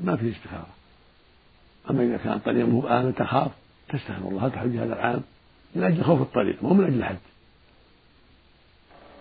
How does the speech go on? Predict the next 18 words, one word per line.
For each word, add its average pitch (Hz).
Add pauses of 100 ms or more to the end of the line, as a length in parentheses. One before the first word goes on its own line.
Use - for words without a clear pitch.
(200)
فالمقصود 123
أن 120
الاستخارة 117
في 104
الشيء 131
اللي 127 (380)
فيه 120
أدنى 117
اشتباه. - (1080)
أما 127
الشيء 123
الواضح 127
ما 135
فيه 135
اشتباه 117
وأنت 120
قادر 139
عليه 190